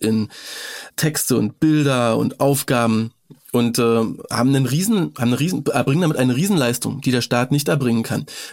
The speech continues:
Daraus entsteht das Buch und das Buch ist Leitmedium für jeden Lehrer. Der Lehrer schaut nämlich nicht in diese komische P-D-F-Liste, A K A Lehrplan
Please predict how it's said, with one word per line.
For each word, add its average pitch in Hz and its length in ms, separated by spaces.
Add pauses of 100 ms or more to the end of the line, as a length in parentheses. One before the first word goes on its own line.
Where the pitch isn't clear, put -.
Daraus 156 280
entsteht 139 320
das 117 140
Buch 135 540 (140)
und 123 100
das 110 140
Buch - 240
ist - 180
Leitmedium 117 1120 (240)
für - 160
jeden 117 300
Lehrer. 107 340 (300)
Der 110 80
Lehrer 135 240
schaut 127 180
nämlich 110 240
nicht 143 140
in 117 80
diese 107 160
komische 113 380
P-D-F-Liste, - 760
A 123 100
K 113 180
A 104 160
Lehrplan 135 540